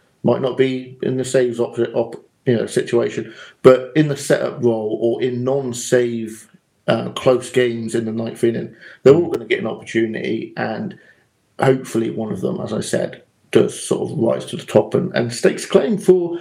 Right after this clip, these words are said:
Speaker 1: a job that, you know, having a low E R A in the bullpen is all well and good.
Speaker 2: Yeah.
Speaker 1: Doing that in the, in the pressure of the save situation –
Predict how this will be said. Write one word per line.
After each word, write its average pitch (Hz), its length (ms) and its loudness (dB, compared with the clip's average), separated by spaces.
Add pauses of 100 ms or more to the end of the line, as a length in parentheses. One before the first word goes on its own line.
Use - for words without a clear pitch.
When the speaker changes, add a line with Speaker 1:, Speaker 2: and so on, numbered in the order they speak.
(140)
Speaker 1:
a 175 80 6
job 202 380 0
that, 175 420 0 (960)
you 180 100 10
know, 131 280 -2 (1000)
having 190 300 4
a 175 40 -2
low 170 240 -2
E 160 80 -2
R 143 220 -2
A 143 60 0
in 123 120 -2
the 117 60 -8
bullpen 127 560 -4 (540)
is 120 80 0
all 120 160 2
well 117 160 -2
and 113 120 -8
good. 117 320 -2 (320)
Speaker 2:
Yeah. 110 180 2
Speaker 1:
Doing 160 280 -2
that 139 420 -6 (280)
in 127 200 6
the, 117 280 -2
in 120 120 -2
the 110 60 -6
pressure - 640 -4 (160)
of - 80 -8
the 104 100 -8
save 131 440 -2
situation – 120 840 -2